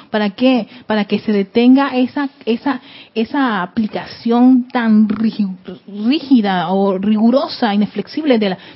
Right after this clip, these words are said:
de la ley, y no estuviéramos en tanta zozobra e infelicidad en que podía estar la, la humanidad. Entonces, claro, el Cristo,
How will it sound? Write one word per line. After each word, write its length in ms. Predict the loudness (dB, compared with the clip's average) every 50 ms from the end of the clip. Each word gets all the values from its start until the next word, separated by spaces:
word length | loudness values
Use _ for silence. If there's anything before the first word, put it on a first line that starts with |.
| _
de 100 | -2 -2 -2
la 180 | 0 -2 -2
ley, 600 | -2 0 0 0 0 0 0 0 -2 -2 -4 -8 -10 -14 -20 -20 -18 -4 4
y 80 | 6 8
no 80 | 8
estuviéramos 480 | 8 6 4 4 4 6 4 4 4 6
en 120 | 4 4 2
tanta 360 | 0 0 2 2 2 2 -2
zozobra 420 | -6 -6 -4 -2 -2 -2 0 2
e 40 | 2
infelicidad 640 | 4 4 2 2 -2 -4 -4 -4 -4 -2 -2 0 2
en 100 | 4 2
que 100 | 2 2
podía 200 | -2 -4 -4 -6
estar 340 | -6 -6 -4 -4 -4 -4 -4 -4
la, 200 | -4 -4 -4 -4
la 160 | -4 -4 -4 -2
humanidad. 720 | -2 -4 -4 -4 -4 -6 -4 -4 -4 -4 -4 -6 -8 -12 _ _ -20 -20 -20 -20 -20 -20 -10
Entonces, 320 | -4 -2 -2 0 0 -2
claro, 340 | -2 0 0 0 0 -2 -4 -8 -14 -20 -20 _ _ _ _ _ _ _ _ _ _ _ _ _ _ _ _ _ _ _ -6
el 180 | -4 -4 -4
Cristo, 520 | 0 0 0 0 0 -2 -6 -6 -4 -4